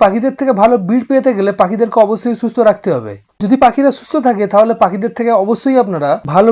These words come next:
ব্রিডিং নিতে পারবেন। পাখির সুস্থতা এবং ব্রিডিং একে অপরের পরিপূরক।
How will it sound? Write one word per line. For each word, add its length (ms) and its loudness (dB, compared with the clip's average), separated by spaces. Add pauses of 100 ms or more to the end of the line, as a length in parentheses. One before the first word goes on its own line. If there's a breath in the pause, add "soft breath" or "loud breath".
ব্রিডিং 280 -2
নিতে 120 -4
পারবেন। 340 -4 (520)
পাখির 360 2
সুস্থতা 400 2 (180)
এবং 120 -2 (120)
ব্রিডিং 300 -2 (300)
একে 160 0 (140)
অপরের 380 0
পরিপূরক। 540 -2